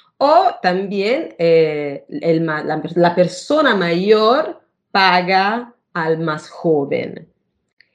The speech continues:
Entonces, cuando una persona más joven quiere pagar, quiere invitar a una persona mayor a tomar el café, se dice que puedo tener el honor de ofrecerle un café,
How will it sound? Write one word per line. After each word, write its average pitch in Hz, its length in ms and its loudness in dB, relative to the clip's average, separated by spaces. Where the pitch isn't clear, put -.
Entonces, 190 1120 2
cuando 220 600 4
una 175 240 -6
persona 190 320 -4
más 233 220 -4
joven 170 420 0
quiere 240 240 2
pagar, 175 500 0
quiere 180 160 -4
invitar 175 720 -4
a 156 80 -12
una 156 160 -10
persona 180 280 -8
mayor 180 320 -2
a 160 60 -6
tomar 170 280 -2
el 190 100 -6
café, 190 640 -2
se - 140 -4
dice 180 360 0
que 156 360 -2
puedo 196 240 4
tener 190 500 2
el 175 240 -2
honor 165 720 0
de 156 140 -2
ofrecerle 156 1000 -6
un 156 160 -8
café, 143 560 -6